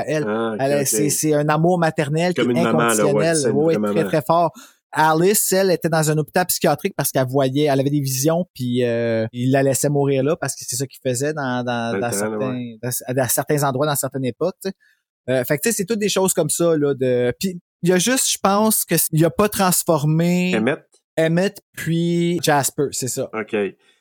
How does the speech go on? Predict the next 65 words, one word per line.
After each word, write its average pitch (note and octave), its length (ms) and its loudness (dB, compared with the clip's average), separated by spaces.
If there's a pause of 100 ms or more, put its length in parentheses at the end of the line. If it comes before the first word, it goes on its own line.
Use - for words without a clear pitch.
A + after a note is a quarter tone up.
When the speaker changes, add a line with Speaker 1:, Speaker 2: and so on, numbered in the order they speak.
(240)
Speaker 2:
Mais A2+ 160 2
là, F3 160 4
c'est - 180 0
là G3+ 120 2
que G#2 580 2
Edward A#2+ 340 0
y A#2+ 100 2
apprend C3+ 600 0 (180)
que A#2 80 0
c'est B2 160 0
les A#2+ 220 2
autres C#3+ 160 0
vampires C#3+ 360 0
qui - 80 -4
ont B2 120 2
tué C3 220 0
Waylon, B2 600 2
parce A2+ 120 -6
qu'elle G#2+ 120 -2
fait B2 140 2
le B2 80 2
lien B2 300 2
que A2+ 100 0
c'est G#2+ 320 0
des G#2 200 -2
animaux, A2 280 2
des G#2 160 -2
animaux. A2 320 2
Ça A2 160 -4
fait A#2 120 0
deux C3 200 0
qui B2 180 -2
ont A2 120 4
dit G#2 100 -4
que - 80 -6
c'est A2+ 80 -4
des A2 180 -2
animaux, A2 280 2
mais C3+ 80 0
c'est, A2 280 -4 (320)
fait - 100 -2
que - 100 -4
là, A#2+ 60 0
c'est B2+ 120 0
là C3+ 100 4
qu'il B2+ 220 -2
dit B2 180 -6
que B2 380 2 (100)
Speaker 1:
C'est F#3 180 0 (120)
pas G#3 140 2
tous A3+ 120 -2
les G#3+ 140 2
vampires F#3 560 2
qui E3 120 -4
vivent E3+ 280 0
comme D#3+ 220 0
eux C#3 180 0
autres, D#3+ 140 2
parce C#3 120 -2
que D3 60 -2
ça, D3 100 -2
sont A2+ 120 -2
Speaker 2:
Exact. G#2+ 400 2
Speaker 1:
particuliers, C#3+ 300 -2
là. A#2 120 -4